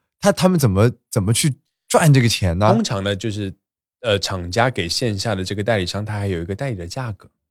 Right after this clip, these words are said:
Speaker 2: 啊，然后你达成一定任务呢，还有一些奖励，销售奖励、
Speaker 1: 啊。
Speaker 2: 返点等等这些的。
Speaker 1: 啊。
Speaker 2: 所以呢，他们基本上就有一些就是薄利多销呗。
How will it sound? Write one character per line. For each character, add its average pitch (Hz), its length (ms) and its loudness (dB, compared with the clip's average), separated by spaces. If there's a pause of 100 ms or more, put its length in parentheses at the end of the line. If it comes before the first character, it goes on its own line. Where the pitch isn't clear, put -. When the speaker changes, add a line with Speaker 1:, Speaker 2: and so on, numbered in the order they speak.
(220)
Speaker 2:
啊， 98 120 -4
然 95 100 0
后 120 100 -2
你 113 120 0
达 127 200 0
成 127 140 -2
一 120 80 0
定 131 160 0
任 135 160 0
务 113 80 -2
呢， 101 100 -2
还 101 120 -2
有 113 100 0
一 110 60 -2
些 110 160 -4
奖 92 240 -8
励， 113 280 -4
销 135 240 -2
售 143 160 -2
奖 80 220 -6
励、 131 180 -6 (380)
Speaker 1:
啊。 123 340 8
Speaker 2:
返 - 20 6
点 101 260 4
等 98 180 -6
等 107 160 -6
这 87 100 -14
些 82 220 -18
的。 82 100 -20 (200)
Speaker 1:
啊。 131 320 8
Speaker 2:
所 123 80 8
以 - 20 8
呢， 117 160 8
他 - 80 4
们 180 100 2
基 - 140 -2
本 117 100 4
上 117 80 2
就 117 80 2
有 104 120 2
一 107 40 2
些 135 240 2
就 123 140 -4
是 107 60 -2
薄 104 160 -2
利 123 80 2
多 117 160 0
销 131 200 4
呗。 139 220 2